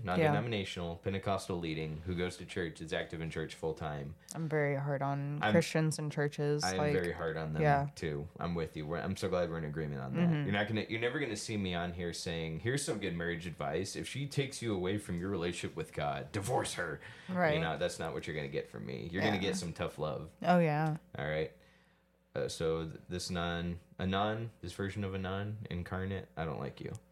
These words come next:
Speaker 2: Anon non.
Speaker 1: Mm-hmm.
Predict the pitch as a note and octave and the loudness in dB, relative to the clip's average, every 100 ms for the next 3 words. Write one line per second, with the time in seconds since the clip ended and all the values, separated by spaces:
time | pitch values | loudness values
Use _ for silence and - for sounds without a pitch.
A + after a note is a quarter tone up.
0 | _ _ _ _ - F3+ E3+ E3+ E3+ F3 | _ _ _ _ 4 6 8 8 6 6
1 | F3 F3+ F#3 - F2+ F2+ F2 G#3 F3+ G3+ | 6 6 4 2 0 0 10 12 12 10
2 | E3+ G3 - | 8 4 0